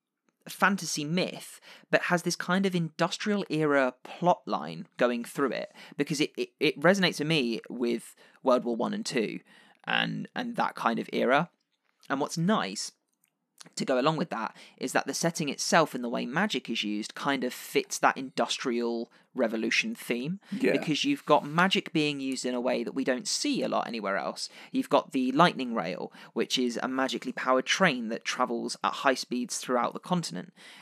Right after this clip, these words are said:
Speaker 1: You've got it, like, uh, flying airships and effectively, like, l-, l-, magic being used as electricity. And it's kind of that thing where I know that if I flick my light switch, my lights are gonna come on and electricity powers that, but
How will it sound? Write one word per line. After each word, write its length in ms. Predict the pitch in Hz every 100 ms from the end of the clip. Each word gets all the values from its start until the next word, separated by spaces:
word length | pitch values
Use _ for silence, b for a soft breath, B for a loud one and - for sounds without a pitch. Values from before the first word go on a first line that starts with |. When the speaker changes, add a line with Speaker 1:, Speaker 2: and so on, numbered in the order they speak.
| B
Speaker 1:
You've 260 | 120 113 -
got 380 | 127 120 - _ _ _ _ -
it, 180 | 135 120
like, 260 | 123 - - _ _ _ _ - _ - _ -
uh, 260 | 131 120 120
flying 560 | - 160 143 131 135 -
airships 720 | 160 165 156 - - - -
and 160 | - - - B B
effectively, 580 | - - - 233 226 120
like, 180 | 117 -
l-, 140 | 127 -
l-, 80 | 127
magic 340 | 131 117 -
being 200 | 120 123
used 180 | 120 -
as 120 | 120
electricity. 800 | 123 - - 170 123 - - - - B B B
And 140 | 143
it's 100 | -
kind 220 | - 208
of 80 | 208
that 160 | 165 -
thing 300 | 165 143 135
where 340 | 127 123 120 -
I 220 | 147 190
know 240 | 180 147 131
that 120 | -
if 80 | 127
I 80 | 123
flick 200 | - -
my 120 | 117
light 200 | 143 151
switch, 240 | - 113
my 120 | - 113
lights 280 | 175 -
are 40 | 107
gonna 200 | 107 -
come 200 | - 110
on 140 | 113
and 100 | 113
electricity 580 | 113 113 - 147 - 123
powers 360 | - 147 120 -
that, 240 | 104 -
but 100 | -